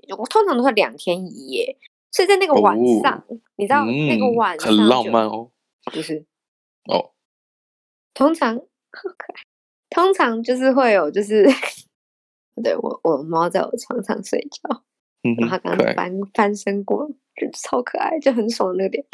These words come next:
Speaker 1: 好，
Speaker 2: 嗯哼。
Speaker 1: 然后呢，呃，话怎么回来？就是那一天晚上，我们就会去做那种类似鬼屋，就是，诶，叫什么啊？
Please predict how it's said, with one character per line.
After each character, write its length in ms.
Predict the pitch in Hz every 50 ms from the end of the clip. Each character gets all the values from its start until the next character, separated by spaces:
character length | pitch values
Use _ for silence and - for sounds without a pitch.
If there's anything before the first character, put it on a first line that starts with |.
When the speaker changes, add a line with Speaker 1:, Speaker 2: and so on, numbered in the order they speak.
| - _
Speaker 1:
好， 180 | - - - _ -
Speaker 2:
嗯 100 | 120 117
哼。 140 | 117 120 117
Speaker 1:
然 120 | - 220
后 120 | 247 262 262
呢， 240 | 240 220 208 202 202 _
呃， 140 | - 123 -
话 200 | 180 - 214 202
怎 120 | 190 - 151
么 80 | 156
回 100 | 190 -
来？ 80 | - 226 - 165
就 120 | - 262
是 60 | 262 254
那 120 | 285 285
一 40 | 285
天 200 | - 269 254 254
晚 220 | 247 208 151 151
上， 180 | 175 202 190 175
我 60 | 160
们 140 | 156 156 160
就 140 | 160 180 185
会 120 | 185 180
去 100 | 180 185
做 260 | 170 - - 190 - 185
那 80 | 190 185
种 160 | 175 147 165
类 120 | 196 208 196
似 100 | 208 220
鬼 320 | - - 165 131 135 131
屋， 340 | 127 170 180 180 185 202 - _ _ _ _ _ _ _ _ _ _ _ _ _ _ _ _ -
就 80 | - 233
是， 300 | 247 254 240 214 - _ _ _ _ _ _ _ _ _ - - - - - - _ _ _ _ _ _ _ -
诶， 100 | - 262
叫 140 | 247 - 320 294
什 160 | - - 214
么 100 | - -
啊？ 200 | - - -